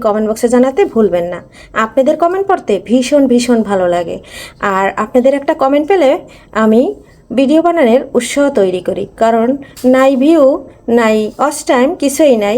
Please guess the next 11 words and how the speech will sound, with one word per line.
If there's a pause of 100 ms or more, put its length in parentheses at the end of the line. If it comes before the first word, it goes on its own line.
(140)
কিন্তু
তারপরও
কমেন্টটা
পেয়ে (180)
আমি
অনেক
খুশি
হই, (100)
অনেক (120)
মুগ্ধ (140)
থাকি।